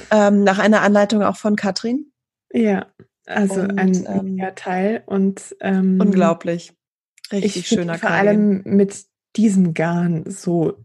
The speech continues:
Speaker 2: toll.
Speaker 1: Ja, also da
Speaker 2: Also
Speaker 1: ist gut, dass du dich durchgesetzt hast.
Speaker 2: Ja.
Speaker 1: Weil ich war ja echt
Speaker 2: <laughs>
Speaker 1: unsicher, <laughs> ob das passen könnte.
Speaker 2: Ich
Speaker 1: Aber
Speaker 2: weiß,
Speaker 1: es
Speaker 2: wir haben
Speaker 1: sieht
Speaker 2: echt
Speaker 1: echt
Speaker 2: viel
Speaker 1: toll
Speaker 2: darüber
Speaker 1: aus.
Speaker 2: geschrieben,
Speaker 1: Ja.
Speaker 2: ob es mit dem Garn passen kann. Und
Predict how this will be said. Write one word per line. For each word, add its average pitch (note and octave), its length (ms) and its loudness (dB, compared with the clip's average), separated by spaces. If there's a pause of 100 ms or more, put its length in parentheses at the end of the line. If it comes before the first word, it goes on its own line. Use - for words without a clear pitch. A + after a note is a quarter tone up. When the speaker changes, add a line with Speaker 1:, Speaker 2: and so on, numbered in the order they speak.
(120)
Speaker 2:
toll. D#3+ 500 -6 (420)
Speaker 1:
Ja, E3 260 -4 (320)
also F#3+ 240 -6
da F3+ 180 0
Speaker 2:
Also F3 140 -2
Speaker 1:
ist E3 80 -6
gut, C4 120 0
dass B3 140 0
du A#3 60 -2
dich G#3 140 0
durchgesetzt A#3+ 580 -2
hast. D4+ 120 -2
Speaker 2:
Ja. F#3 560 0
Speaker 1:
Weil D4 140 4
ich A3+ 160 2
war G#3+ 140 4
ja G#3+ 160 4
echt C#4 220 0
Speaker 2:
<laughs> - 20 2
Speaker 1:
unsicher, B3+ 680 2
<laughs> C4 140 0
ob A#3+ 200 -2
das B3+ 260 -4
passen C#4+ 340 0
könnte. G#3+ 420 -4 (680)
Speaker 2:
Ich - 60 -8
Speaker 1:
Aber G3+ 160 -2
Speaker 2:
weiß, C#4+ 120 -4
Speaker 1:
es - 0 -
Speaker 2:
wir C4+ 60 -2
haben F3+ 60 -2
Speaker 1:
sieht - 80 -10
Speaker 2:
echt - 80 -4
Speaker 1:
echt E3+ 140 0
Speaker 2:
viel D4+ 160 2
Speaker 1:
toll A3 280 2
Speaker 2:
darüber C4 160 2
Speaker 1:
aus. C4 120 -4
Speaker 2:
geschrieben, A#3+ 600 -4 (360)
Speaker 1:
Ja. G3+ 220 2
Speaker 2:
ob G3 60 -2
es A3 140 -2
mit G#3+ 180 0
dem G#3+ 180 2
Garn G3+ 280 0
passen A3 400 -4
kann. A3 380 -4
Und G#3+ 320 -4